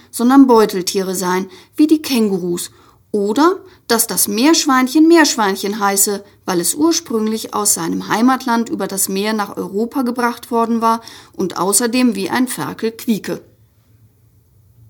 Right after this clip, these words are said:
Als sich ihre Blicke trafen, lachte Kurt Lola an und sagte: "Na, junge Dame, wollen wir Orang-Utans kitzeln gehen?"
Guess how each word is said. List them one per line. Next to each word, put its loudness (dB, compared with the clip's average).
Als 2
sich -4
ihre 2
Blicke -2
trafen, 2
lachte 0
Kurt -2
Lola 0
an 2
und -6
sagte: -4
"Na, 2
junge 6
Dame, 6
wollen 4
wir 2
Orang-Utans 2
kitzeln 2
gehen?" 2